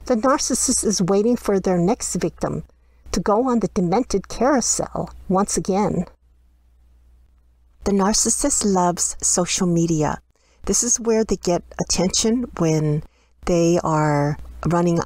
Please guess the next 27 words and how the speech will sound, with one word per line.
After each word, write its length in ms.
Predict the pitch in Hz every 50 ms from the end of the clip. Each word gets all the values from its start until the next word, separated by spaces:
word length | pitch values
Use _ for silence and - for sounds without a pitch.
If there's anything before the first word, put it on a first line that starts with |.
| - - -
low 240 | 160 156 165 165 175
on 120 | 165 165
supply. 600 | - - - - - - 160 151 160 208 254 294 - - - 208
This 220 | 196 190 - 180
is 140 | 170 - -
also 380 | - - 147 - - - 190 180
how 400 | 165 - - 151 143 151 160 165
they 160 | - 165 165
play 520 | - - - - 160 156 151 151 160 165 - - - _ _ _ _ _ _ _
people 320 | - - 180 - 180 175
against 420 | 170 160 - 160 156 185 - - -
each 200 | 226 - - 226
other. 320 | 226 - 233 247 277 269 - _ _ _ _ _ _ _ _ _ _ _ _ - -
Has 240 | - - 202 - -
this 200 | 294 - - -
ever 260 | - 233 220 - 247
happened 480 | 240 - 226 208 214 - - 220 226 -
to 120 | - 202
you? 340 | 180 180 180 185 220 269 - - _ _ _ _ _ _ _ _ _ _ _ _ _ _ _ _ _ _ _ _ _ _ -
Has 440 | - - - - 185 185 190 - -
a 100 | - 262
narcissist 840 | 269 247 208 180 175 - - 214 202 - - - 247 - - - - - - -
ever 300 | 196 190 - - 226 226
tried 400 | - - - 180 165 175 - -
to 80 | -
lock 420 | 202 180 160 151 160 - - - -
you 300 | 175 160 175 208 226